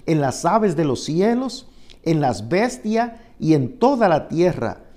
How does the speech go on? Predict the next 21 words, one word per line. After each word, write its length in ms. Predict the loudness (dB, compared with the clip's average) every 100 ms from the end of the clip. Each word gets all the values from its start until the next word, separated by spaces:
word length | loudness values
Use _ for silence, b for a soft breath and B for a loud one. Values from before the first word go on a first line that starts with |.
| b
y 160 | 0 2
en 280 | 2 -2 2
todo 280 | 4 4
animal 460 | 2 2 2 0 0
que 100 | -4
se 200 | -4 -4
arrastra 600 | -2 0 0 -2 -6 -6
sobre 280 | -4 -6 -4
la 120 | -6
tierra". 460 | -8 -10 -10 -14 -20 b b b -12
Entonces, 580 | -8 -6 -6 -8 -12 -14
de 120 | -8
acuerdo 520 | -6 -4 0 0 0 -2
a 40 |
la 100 | -4
palabra 440 | -2 0 0 -2
de 120 | -4 -6
Dios, 520 | -8 -10 -12 -18 -20 -20 -20 -20 -20 -20 -20
dice 360 | -8 -8 -4 -4
Dios 400 | -2 -2 -4 -8
aquí 340 | -12 -10 -12